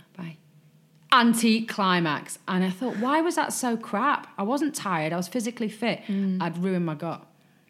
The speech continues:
Speaker 2: So literally the sugar.
Speaker 1: The sugar
Speaker 2: Well,
Speaker 1: and the
Speaker 2: so
Speaker 1: ibuprofen.
Speaker 2: w-, did you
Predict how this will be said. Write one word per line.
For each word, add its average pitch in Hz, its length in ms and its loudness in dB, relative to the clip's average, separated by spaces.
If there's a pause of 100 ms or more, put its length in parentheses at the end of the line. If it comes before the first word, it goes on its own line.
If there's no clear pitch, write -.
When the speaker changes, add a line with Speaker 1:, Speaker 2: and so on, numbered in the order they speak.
(300)
Speaker 2:
So 214 160 0
literally 202 380 0
the 180 100 0
sugar. 165 580 -2 (120)
Speaker 1:
The 190 80 -2
sugar 190 360 0
Speaker 2:
Well, 208 80 4
Speaker 1:
and 185 80 4
the 196 40 4
Speaker 2:
so 190 240 4
Speaker 1:
ibuprofen. 185 520 -4 (480)
Speaker 2:
w-, 196 160 -2
did 196 220 -4
you 190 320 0